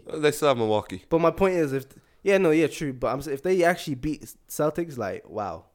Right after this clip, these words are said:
Speaker 2: Like, I'd be
Speaker 1: Yeah, I'd
Speaker 2: very
Speaker 1: be impressed.
Speaker 2: impressed.
Speaker 1: I'd be impressed. I can't
Speaker 2: But
Speaker 1: lie.
Speaker 2: it's not looking, it's not looking
Speaker 1: 'Cause
Speaker 2: peachy.
Speaker 1: they, uh,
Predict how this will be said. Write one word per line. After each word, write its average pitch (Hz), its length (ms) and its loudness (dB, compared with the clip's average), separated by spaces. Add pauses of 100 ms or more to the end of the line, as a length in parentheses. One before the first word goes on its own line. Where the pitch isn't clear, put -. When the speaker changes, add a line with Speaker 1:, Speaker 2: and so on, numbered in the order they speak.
(100)
Speaker 2:
Like, 98 260 -10
I'd 113 100 -4
be - 60 0
Speaker 1:
Yeah, 180 160 6
I'd 190 80 6
Speaker 2:
very - 80 -4
Speaker 1:
be 170 80 2
impressed. 160 400 0
Speaker 2:
impressed. 104 140 2
Speaker 1:
I'd 160 80 0
be 143 40 -4
impressed. 131 440 -6
I 104 40 -12
can't 104 200 -4
Speaker 2:
But 101 80 2
Speaker 1:
lie. 107 80 -2
Speaker 2:
it's 110 200 -10
not 110 200 -6
looking, 101 260 -14
it's 107 140 -16
not 113 120 -12
looking 110 80 -14 (100)
Speaker 1:
'Cause 135 100 -4
Speaker 2:
peachy. 123 100 -2
Speaker 1:
they, 139 220 0
uh, 82 160 -6